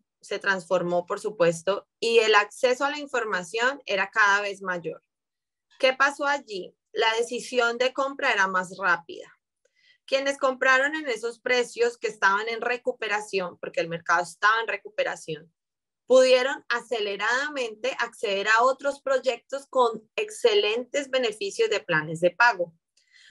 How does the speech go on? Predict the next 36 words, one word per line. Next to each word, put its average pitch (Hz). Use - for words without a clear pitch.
Lo 240
que 254
hace 233
que 180
cuando 220
una 214
persona 233
compre, 220
por 214
ejemplo, 190
sobre 185
planos, 180
en 175
off 165
plan, 180
acá 202
está 226
tomando 220
un 220
tiempo 214
entre 170
dos 170
años, 196
dos 185
años 190
y 185
medio, 160
pero 196
estamos 180
hablando 175
de 190
proyectos 165
completos 208
y 175
unas 175
construcciones 185